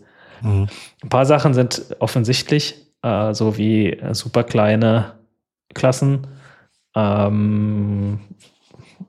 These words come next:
Speaker 2: Lehrer natürlich, die mit hohen Standard und alles Mögliche, ne?
Speaker 1: Mhm.
Speaker 2: Das ist, glaub ich, klar, wenn du da natürlich viel Geld drauf wirfst. Ähm, die sind aber trotzdem sehr, sehr streng,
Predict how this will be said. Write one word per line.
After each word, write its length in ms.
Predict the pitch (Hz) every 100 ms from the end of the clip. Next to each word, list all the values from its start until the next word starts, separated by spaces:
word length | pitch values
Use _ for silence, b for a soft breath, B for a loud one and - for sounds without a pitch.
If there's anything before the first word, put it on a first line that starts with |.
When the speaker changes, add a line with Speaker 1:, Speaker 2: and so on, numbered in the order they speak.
| -
Speaker 2:
Lehrer 400 | 101 107 117 117
natürlich, 460 | 113 117 113 110
die 380 | - 107 107 110 127 -
mit 200 | 151 -
hohen 120 | 120
Standard 360 | - 113 131 139
und 100 | 131
alles 300 | 131 139 -
Mögliche, 460 | 135 139 135 156
ne? 200 | 131 127 - B B 147
Speaker 1:
Mhm. 180 | 110 127
Speaker 2:
Das 140 | 101
ist, 100 | 104
glaub 160 | 107 107
ich, 160 | 113
klar, 280 | - 110 127
wenn 120 | 117
du 60 | 110
da 100 | 110
natürlich 320 | 110 110 113
viel 160 | - 113
Geld 160 | 123 120
drauf 200 | 131 131
wirfst. 440 | 143 151 - - B B B B B -
Ähm, 480 | 107 107 107 107
die 120 | 104 104
sind 160 | 123
aber 120 | 117
trotzdem 300 | 123 135 170
sehr, 160 | 131 131
sehr 80 | 135
streng, 400 | - 135 165